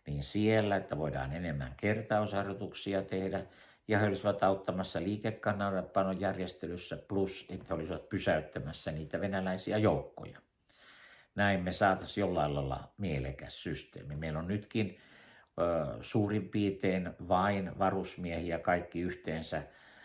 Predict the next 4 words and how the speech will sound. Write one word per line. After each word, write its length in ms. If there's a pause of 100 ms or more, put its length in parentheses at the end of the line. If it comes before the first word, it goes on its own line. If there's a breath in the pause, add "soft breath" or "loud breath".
(120 loud breath)
jossakin 500
viidentoistatuhannen 1600 (500 loud breath)
miehen 540
ja 240